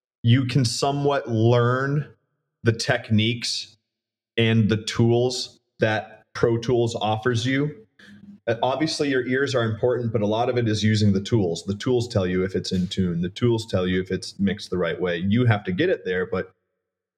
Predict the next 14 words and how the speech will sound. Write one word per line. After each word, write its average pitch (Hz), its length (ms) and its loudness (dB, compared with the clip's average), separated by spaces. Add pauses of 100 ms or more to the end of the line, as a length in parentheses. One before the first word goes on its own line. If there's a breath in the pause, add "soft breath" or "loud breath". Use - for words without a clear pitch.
(140)
a - 40 0
producer 123 880 0
has 117 420 0
a 101 100 0
sound 90 840 -2 (600)
that - 320 -4 (340)
you 139 100 2
can't 165 280 0
just 147 180 -2
learn 120 680 2
to 113 100 0
be 101 260 2
creative. 87 680 -2 (840)
Someone 156 480 0